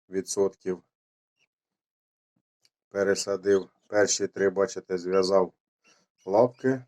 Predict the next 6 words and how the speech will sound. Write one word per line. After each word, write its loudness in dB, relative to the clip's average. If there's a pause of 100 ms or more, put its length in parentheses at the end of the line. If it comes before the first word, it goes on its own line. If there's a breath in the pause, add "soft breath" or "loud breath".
тому -8
що -8
трошки -4
чомусь -8
вони -2
роз'їжджалися. -2